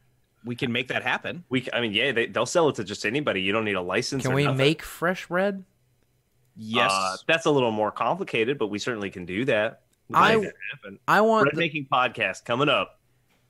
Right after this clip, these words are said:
Speaker 3: I want the powers to have my poops come out like icicle daggers.
Speaker 1: That
Speaker 2: Well,
Speaker 1: seems painful,
Speaker 2: oh,
Speaker 1: and, like, you,
Speaker 2: uh,
Speaker 1: like, you would not want that.
Speaker 3: No.
Speaker 2: Yeah, why do you want that?
Speaker 3: Projectile style.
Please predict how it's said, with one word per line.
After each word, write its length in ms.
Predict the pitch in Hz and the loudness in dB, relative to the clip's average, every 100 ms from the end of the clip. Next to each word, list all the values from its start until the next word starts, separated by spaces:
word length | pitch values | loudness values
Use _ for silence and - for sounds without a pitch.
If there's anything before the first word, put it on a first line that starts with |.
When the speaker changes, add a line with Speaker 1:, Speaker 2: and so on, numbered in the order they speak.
| _ | _
Speaker 3:
I 60 | 147 | 0
want 280 | 190 220 202 | 2 2 0
the 60 | |
powers 760 | 175 - 139 107 98 110 - - _ _ _ _ - | -8 -4 -2 -2 -4 -6 -10 -16 _ _ _ _ -12
to 200 | - 120 | -4 -4
have 320 | 117 131 123 | -2 -2 -2
my 160 | 123 104 | -4 -4
poops 480 | - - 131 - | -2 -2 -2 -6
come 180 | - 117 | -10 -6
out 160 | 110 - | -6 -4
like 280 | 95 92 - _ _ _ | -6 -6 -14 _ _ _
icicle 480 | 123 131 - - 92 | -6 -6 -8 -14 -14
daggers. 560 | 87 78 - - - - _ _ _ _ _ _ _ _ _ _ _ _ | -14 -14 -16 -20 -20 -20 _ _ _ _ _ _ _ _ _ _ _ _
Speaker 1:
That 160 | 143 165 | -2 -2
Speaker 2:
Well, 80 | - | 0
Speaker 1:
seems 260 | 196 143 | -2 -4
painful, 600 | - - 151 170 135 - - | -6 -2 2 4 2 0 -2
Speaker 2:
oh, 40 | |
Speaker 1:
and, 100 | 160 | -2
like, 180 | 151 151 | 0 0
you, 80 | 160 | 2
Speaker 2:
uh, 240 | 117 107 - | 2 2 2
Speaker 1:
like, 200 | - 196 | 2 0
you 100 | 156 | -4
would 120 | 143 | -2
not 220 | 147 170 | 0 0
want 240 | 139 220 - | 0 0 -2
that. 240 | 90 80 | -6 -4
Speaker 3:
No. 220 | 143 165 | 2 4
Speaker 2:
Yeah, 140 | 135 156 | 4 2
why 220 | 120 117 165 | -2 -2 -2
do 80 | 165 | -4
you 160 | 113 | -6
want 60 | 104 | 0
that? 60 | 139 | 2
Speaker 3:
Projectile 840 | 214 - 151 185 208 139 110 90 | 2 0 4 6 4 0 -2 -2
style. 460 | - - 92 - | -6 -6 -6 -10